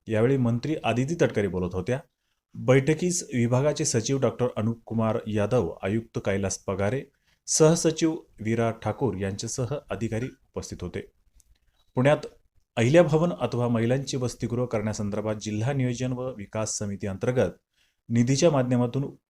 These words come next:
उभारण्याकरिता प्रस्ताव सादर करण्याच्या सूचना मंत्री आदित्य तटकरे यांनी दिल्या आहेत. तसेच बालसंगोपन योजनेसंदर्भात आढावा त्यांनी यावेळी घेतला.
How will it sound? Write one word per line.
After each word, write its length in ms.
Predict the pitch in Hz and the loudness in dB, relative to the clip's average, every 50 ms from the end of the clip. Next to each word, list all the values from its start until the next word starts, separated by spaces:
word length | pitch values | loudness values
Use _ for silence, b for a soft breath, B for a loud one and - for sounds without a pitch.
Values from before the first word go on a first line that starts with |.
| _ _ _ _ _ _ | _ _ _ _ _ _
उभारण्याकरिता 800 | - 92 110 123 143 - 131 107 - 101 95 87 - 87 82 80 - - - | -4 0 2 4 4 4 4 2 2 0 -2 -2 -2 -4 -6 -8 -10 -8 -6
प्रस्ताव 380 | 110 104 - - - 147 147 | -6 -6 -4 -4 -2 -2 -2
सादर 300 | 143 - - 95 104 101 | -2 -4 -4 -4 -4 -4
करण्याच्या 500 | 101 98 95 95 98 95 90 - 101 95 | -4 -4 -4 -4 -6 -6 -6 -6 -6 -8
सूचना 420 | - - 98 90 - - 131 101 80 73 - _ _ _ _ _ _ _ - - _ | -6 -8 -8 -8 -4 -4 -2 -4 -4 -6 -10 _ _ _ _ _ _ _ -20 -16 _
मंत्री 400 | 107 110 117 131 127 - 139 151 | -2 0 0 0 0 0 -2 -4
आदित्य 400 | - - 104 98 107 98 - 107 - 107 | -2 -2 -2 -2 -2 -4 -8 -10 -10 -10
तटकरे 300 | 95 - - 117 120 113 | -10 -8 -6 -6 -4 -4
यांनी 180 | 95 90 87 | -4 -4 -6
दिल्या 200 | 85 90 90 90 | -6 -4 -4 -4
आहेत. 140 | 85 101 98 - - - _ _ _ _ _ _ _ _ _ _ _ - | -4 -4 -6 -10 -14 -20 _ _ _ _ _ _ _ _ _ _ _ -6
तसेच 240 | 123 120 - 139 131 | -4 -4 -2 -2 0
बालसंगोपन 720 | 120 123 123 135 131 - 135 131 131 143 147 147 156 156 | 4 4 4 4 4 2 2 2 2 2 0 0 0 0
योजनेसंदर्भात 680 | 151 127 117 117 131 123 - 120 110 110 117 117 120 117 - - | 2 2 2 2 0 -2 -2 -2 -2 0 0 0 0 -2 -4 -6
आढावा 320 | 104 104 104 107 113 127 | -4 -2 -2 0 -2 -2
त्यांनी 280 | 135 131 110 98 101 101 | -2 -2 -2 -4 -4 -4
यावेळी 300 | 95 87 87 87 87 85 | -4 -4 -4 -4 -4 -6
घेतला. 340 | 82 87 - - 92 92 | -6 -10 -10 -8 -8 -8